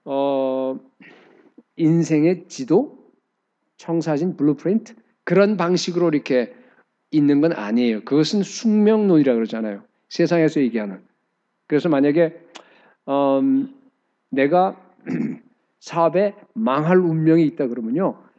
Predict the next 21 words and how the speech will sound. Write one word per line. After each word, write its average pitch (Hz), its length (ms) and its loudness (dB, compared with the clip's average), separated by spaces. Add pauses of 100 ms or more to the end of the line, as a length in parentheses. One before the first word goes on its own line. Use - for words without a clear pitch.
(160)
아무리 139 480 -2
내가 208 260 2
열심히 175 440 0
노력하고 156 480 -2
애를 143 280 0
쓰고 156 520 -6 (180)
비즈니스를 139 400 -2
하고 147 180 -8
하더라도 143 400 -4
그 143 100 -8
사람은 127 540 -4
사업이 127 300 -8
망해요. 101 400 -8 (1200)
내가 170 240 2
아무리 180 400 2 (160)
죽고 185 380 -2
못 170 200 0
살아서 165 420 -2
사랑하고 165 500 -4
결혼했다 156 440 -2
하더라도 135 540 -2